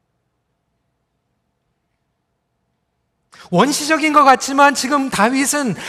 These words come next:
하나님의 주권을 전적으로 신뢰하고 있어요. 당연한 것 같지만 결코 쉬운 선택이 아니었어요. 그 당연한 것 가운데에서도 하나님께 의뢰할 때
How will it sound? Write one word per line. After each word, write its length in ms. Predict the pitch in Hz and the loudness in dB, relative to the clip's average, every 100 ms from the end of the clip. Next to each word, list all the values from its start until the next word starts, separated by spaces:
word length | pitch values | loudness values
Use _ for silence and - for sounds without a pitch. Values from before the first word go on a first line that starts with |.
| - | -6
하나님의 540 | - 320 330 320 320 | 0 4 2 2 -2
주권을 560 | 320 247 - 302 302 302 | -2 -8 0 2 4 0
전적으로 560 | - 254 294 320 294 302 | 0 -4 -2 -2 0 -2
신뢰하고 560 | - 320 320 311 302 | -2 0 2 2 0
있어요. 320 | 226 - 185 170 - - | -4 -6 -10 -12 -16 -6
당연한 480 | - 240 320 320 320 | 0 2 4 4 4
것 100 | 311 | 4
같지만 400 | 285 - 285 285 | 4 2 -2 -2
결코 320 | 202 277 330 | 0 0 -2
쉬운 300 | 294 302 294 | -4 -6 -6
선택이 360 | 285 277 269 277 | -6 -4 -2 0
아니었어요. 600 | 277 294 226 - 147 151 - _ _ _ _ _ _ _ _ _ _ _ _ _ _ _ - - | -2 -2 -6 -8 -14 -16 -20 _ _ _ _ _ _ _ _ _ _ _ _ _ _ _ -20 -6
그 80 | 285 | -4
당연한 560 | - 233 302 320 330 320 | 2 2 4 4 4 2
것 120 | 302 | 4
가운데에서도 840 | 277 277 285 277 269 233 269 285 269 | 4 4 2 0 -2 -2 -2 0 2
하나님께 480 | 320 339 311 320 | 2 0 0 -2
의뢰할 600 | 277 220 262 285 262 254 254 | 0 0 2 4 2 2 2
때 440 | 247 247 196 | 2 2 0